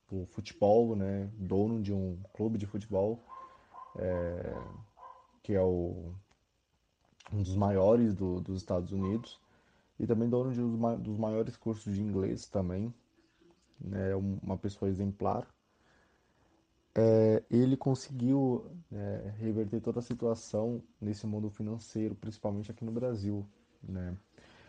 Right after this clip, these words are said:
Ele, ele conseguiu, é, administrar muito bem o fato das, é, é, é, das supostas demissões que poderiam ocorrer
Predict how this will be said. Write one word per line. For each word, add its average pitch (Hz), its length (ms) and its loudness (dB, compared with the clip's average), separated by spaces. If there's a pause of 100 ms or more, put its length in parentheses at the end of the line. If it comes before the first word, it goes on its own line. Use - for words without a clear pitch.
(380)
Ele, 101 1200 4 (1300)
ele 98 160 2
conseguiu, 107 880 0 (200)
é, 95 320 -4
administrar 107 640 -2
muito 117 260 -6
bem 107 420 -4 (120)
o 104 100 -6
fato 101 500 -8
das, 107 220 0 (260)
é, 104 120 -6
é, 95 960 -6
é, - 60 -12
das 98 260 -6
supostas 117 760 -2
demissões 110 520 -4
que - 100 -6
poderiam 113 420 -2
ocorrer 123 420 -2